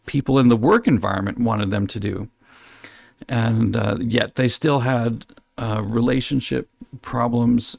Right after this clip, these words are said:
in the work environment. And, you know, so they're confused. They're like, "I'm following my, my people-pleasing belief."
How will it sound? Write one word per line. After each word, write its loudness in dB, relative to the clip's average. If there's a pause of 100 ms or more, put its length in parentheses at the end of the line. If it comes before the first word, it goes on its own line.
in 4
the 2
work 0
environment. 0
And, 0 (460)
you 2
know, 4
so 2
they're 4
confused. 4
They're 0
like, 2
"I'm 2
following 0
my, 2 (480)
my 2
people-pleasing 0
belief." -2